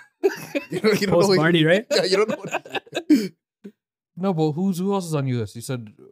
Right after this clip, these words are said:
Speaker 3: Gosling,
Speaker 1: Ryan
Speaker 3: Ferrell?
Speaker 1: Reynolds. Uh, not Gosling.
Speaker 3: No,
Speaker 1: Ryan
Speaker 3: Ferrell
Speaker 1: Reynolds.
Speaker 3: and, uh, what's the other? Gos-, uh, Reynolds.
Speaker 1: Uh,
Speaker 2: I would, I would, I would
Speaker 1: that's
Speaker 2: even
Speaker 1: the
Speaker 2: slip in Morgan Freeman.
Speaker 3: No.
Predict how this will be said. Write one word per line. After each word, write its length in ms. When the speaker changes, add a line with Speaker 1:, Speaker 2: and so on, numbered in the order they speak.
Speaker 3:
Gosling, 640
Speaker 1:
Ryan 200
Speaker 3:
Ferrell? 200
Speaker 1:
Reynolds. 200
Uh, 180
not 200
Gosling. 260
Speaker 3:
No, 340
Speaker 1:
Ryan 140
Speaker 3:
Ferrell 360
Speaker 1:
Reynolds. 200
Speaker 3:
and, 200
uh, 100
what's 160
the 80
other? 140
Gos-, 340
uh, 240
Reynolds. 360
Speaker 1:
Uh, 60
Speaker 2:
I 80
would, 160
I 100
would, 140
I 120
would 180
Speaker 1:
that's 60
Speaker 2:
even 160
Speaker 1:
the 60
Speaker 2:
slip 300
in 120
Morgan 380
Freeman. 440
Speaker 3:
No. 380